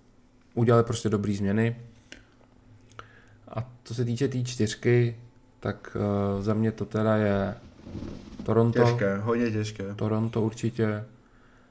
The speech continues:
Speaker 1: Edmonton. A
Speaker 2: Já dost věřím i té-, tomu Calgary. To je Calgary.
Speaker 1: a dal bych Calgary, Vancouver, no. Mně ten Montreal tam těsně nevyjde. Ačkoliv
Speaker 2: Mhm.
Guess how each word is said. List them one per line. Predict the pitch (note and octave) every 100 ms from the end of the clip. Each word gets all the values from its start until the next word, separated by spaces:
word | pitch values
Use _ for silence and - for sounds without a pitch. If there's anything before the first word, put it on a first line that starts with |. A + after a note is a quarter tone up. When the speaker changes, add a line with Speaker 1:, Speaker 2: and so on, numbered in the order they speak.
| _ _ - - - -
Speaker 1:
Edmonton. | A#2 A2 A#2+ A#2 A#2 G#2+ G#2 G#2 - - - - - - - _ _ _ _ - _ _ _ _ _ _ _ -
A | G2+ G2
Speaker 2:
Já | A2+
dost | C#3+ C#3
věřím | C#3 C#3
i |
té-, | C3+ D3
tomu | A#2 C3 C3
Calgary. | A#2 A2 A2+ G2+ G#2 - - - - -
To | -
je | G#2+
Calgary. | G#2+ G2+ -
Speaker 1:
a | A2
dal | A2 A2
bych | A#2+ A#2
Calgary, | - G#2+ A2+ B2+
Vancouver, | A#2 A2+ D3 C#3 G#2+
no. | G2
Mně | G2 G#2
ten | - A2+
Montreal | A2 A2 A2 A2
tam | A2+ A2 A2 - - - -
těsně | A2 - G#2
nevyjde. | G#2 G2+ F#2+ F#2 - - - - - - - - -
Ačkoliv | G#2+ - A#2+ A#2+ A#2
Speaker 2:
Mhm. | A#2+